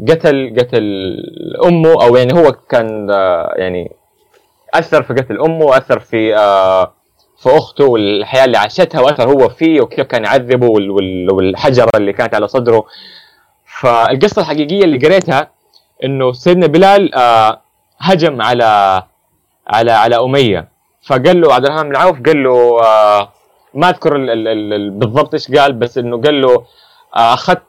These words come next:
أدرعي وحتى أخذت أسيري". إنه طبعًا ما قال بس بعتاب، لكنه قال إنه يعني، آه، قال أتوقع إيش؟ إنه تبدأ إنه يعني بلال هو كان هو اللي إيش؟ هو اللي، اللي، اللي قتل أمية، وهو اللي كان من الناس اللي قتلوا أمية.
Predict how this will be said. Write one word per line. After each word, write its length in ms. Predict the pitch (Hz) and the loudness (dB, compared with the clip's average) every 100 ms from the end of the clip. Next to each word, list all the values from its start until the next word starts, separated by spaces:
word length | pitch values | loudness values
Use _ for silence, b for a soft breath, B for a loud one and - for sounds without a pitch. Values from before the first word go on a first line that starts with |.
| - | -12
أدرعي 680 | - 143 156 185 180 202 202 | -4 0 2 2 4 4 2
وحتى 360 | 151 - - | 2 -2 -2
أخذت 240 | 160 170 - | -4 -4 -6
أسيري". 520 | 127 - 151 107 87 _ _ _ _ _ _ - | -6 -2 -2 -2 -8 _ _ _ _ _ _ -6
إنه 240 | 143 175 156 | -4 -2 -2
طبعًا 200 | 170 160 | -2 0
ما 100 | 220 | 2
قال 240 | 214 208 | 4 2
بس 160 | 135 139 | 0 -8
بعتاب، 440 | 127 127 196 165 | -6 -4 0 0
لكنه 280 | 135 165 165 185 | -2 -6 -2 0
قال 100 | 170 | 0
إنه 220 | 147 139 | -2 -2
يعني، 440 | 127 123 120 117 | -2 -4 -4 -2
آه، 20 | |
قال 280 | 117 113 156 | -2 0 -2
أتوقع 460 | 143 175 - 143 120 | -2 -6 -2 0 0
إيش؟ 240 | 196 202 - | -2 -8 -8
إنه 80 | 190 | -4
تبدأ 220 | 240 214 | -2 0
إنه 140 | 202 | 2
يعني 260 | 165 143 143 b b b b _ - | 2 0 -4 b b b b _ 0
بلال 360 | 170 202 190 | 4 4 4
هو 100 | 196 | 2
كان 240 | 190 190 175 | 2 -2 2
هو 220 | 196 190 | 2 2
اللي 220 | 156 143 | 2 0
إيش؟ 180 | 165 180 | 0 0
هو 100 | 180 | 0
اللي، 360 | 165 143 120 | 2 0 0
اللي، 220 | 120 117 117 | 0 0 -2
اللي 340 | 117 113 113 | -2 -2 -2
قتل 680 | 113 160 - 139 127 107 113 | 0 -2 0 -2 -2 -4 -2
أمية، 340 | 117 117 101 | 2 2 4
وهو 320 | 101 120 151 139 | 2 2 2 2
اللي 180 | 127 | 2
كان 400 | 123 147 131 117 | 0 -2 -4 -6
من 120 | 113 120 | -4 -4
الناس 320 | 131 135 - | -4 -6 -4
اللي 100 | 113 | -6
قتلوا 400 | - 127 117 107 | -4 -2 0 0
أمية. 280 | 98 95 | 0 -2